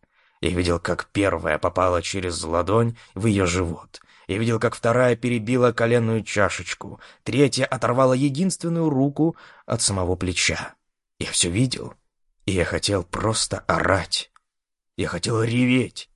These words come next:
Даже сейчас ощущается, насколько сильны у меня были к этой девушке чувства. А какие еще может испытывать мужчина к женщине, с которой согласился жить вместе,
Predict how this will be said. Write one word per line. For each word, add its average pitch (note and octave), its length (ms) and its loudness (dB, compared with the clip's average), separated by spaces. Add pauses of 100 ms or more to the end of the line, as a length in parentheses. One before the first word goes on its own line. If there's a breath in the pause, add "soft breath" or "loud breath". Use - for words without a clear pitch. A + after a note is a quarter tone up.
(120)
Даже A#2+ 440 0
сейчас C3 640 2
ощущается, A2+ 800 0
насколько C3+ 520 0
сильны B2 500 -2
у A#2+ 40 0
меня A#2+ 260 0
были B2 320 2
к A#2 80 0
этой A2+ 160 0
девушке G#2+ 420 -4
чувства. - 560 -4 (560 soft breath)
А G#2 80 -8
какие A#2 340 -2
еще B2+ 480 -2
может G#2 400 -4
испытывать A2 560 0
мужчина G#2+ 460 -2
к F#2+ 80 -6
женщине, C3 640 -2 (220 loud breath)
с - 80 -12
которой B2+ 300 0
согласился A#2+ 600 -2
жить A2 220 -4
вместе, - 640 -2